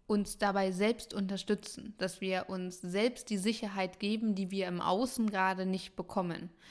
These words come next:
Sonst, ähm, holen wir uns unsere Sicherheiten ganz viel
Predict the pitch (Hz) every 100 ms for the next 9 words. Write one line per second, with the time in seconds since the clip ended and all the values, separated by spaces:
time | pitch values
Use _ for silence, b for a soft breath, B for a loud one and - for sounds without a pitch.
0 | B B 196 208 214 214 - 208 196 196
1 | 190 202 - 226 247 247 233 214 208 208
2 | 208 202 220 226 214 214 214 214 214 196
3 | 214 214 - - - 233 247 269